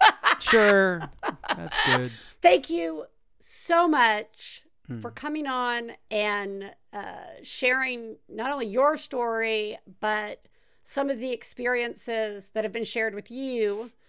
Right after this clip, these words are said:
Speaker 1: through this, uh, podcast.
Speaker 2: Yeah.
Speaker 1: This is my family. Again, I, everybody's heard me say it a million times. The more we can normalize things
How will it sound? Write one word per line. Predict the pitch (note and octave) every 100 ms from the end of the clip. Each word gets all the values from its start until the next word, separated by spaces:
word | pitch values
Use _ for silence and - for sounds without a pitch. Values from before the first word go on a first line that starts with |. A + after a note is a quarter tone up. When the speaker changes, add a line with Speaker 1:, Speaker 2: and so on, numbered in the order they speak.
| _
Speaker 1:
through | - C4 C4+ C4 C4
this, | G#3 B3+ A#3+ -
uh, | -
podcast. | A3 A3+ C#4+ A3+ A#3 G#3+ G3+ - - _
Speaker 2:
Yeah. | - A#3
Speaker 1:
This | F#3+ C4 B3+
is | C4 -
my | A#3 A3+
family. | - A3+ A3 G#3+ G#3 G#3 A3+ - _ _ -
Again, | B3 G3 C4 C4 B3+ B3+ B3 _
I, | A#3 G#3+ _ _
everybody's | C4 B3+ B3 A#3+ A3 A3
heard | A3+ G#3+
me |
say | A3 A3+
it | G#3+
a | G#3
million | G#3 G#3+ G#3
times. | G#3+ G3+ G3
The | A3+
more | A#3+ C4
we | A#3+
can | A3+ G#3+
normalize | G3+ G#3 G#3 G3+ G3+
things | - G#3+ G3+ G3+ G3+